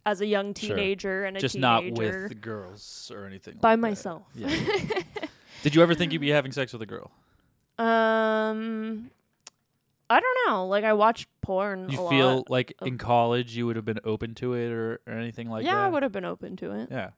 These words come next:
Speaker 1: Yeah.
Speaker 2: That's cool.
Speaker 1: So, I feel like I have more of, like,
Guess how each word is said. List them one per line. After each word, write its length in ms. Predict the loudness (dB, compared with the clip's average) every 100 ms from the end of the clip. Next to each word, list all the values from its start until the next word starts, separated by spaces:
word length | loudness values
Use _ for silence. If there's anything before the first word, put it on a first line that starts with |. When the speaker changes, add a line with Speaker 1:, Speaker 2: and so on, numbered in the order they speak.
| _ -10
Speaker 1:
Yeah. 200 | -8 -8 -16 _ _
Speaker 2:
That's 160 | -18 -16
cool. 200 | -16 -16 _ _ _ -10
Speaker 1:
So, 460 | -4 -2 -2 -4 -8 0
I 120 | 2
feel 180 | 4 6
like 160 | 6 8
I 140 | 6
have 240 | 8 4
more 760 | 4 -2 -4 -2 0 2 2 2
of, 140 | 0
like, 480 | 0 0 0 -4 _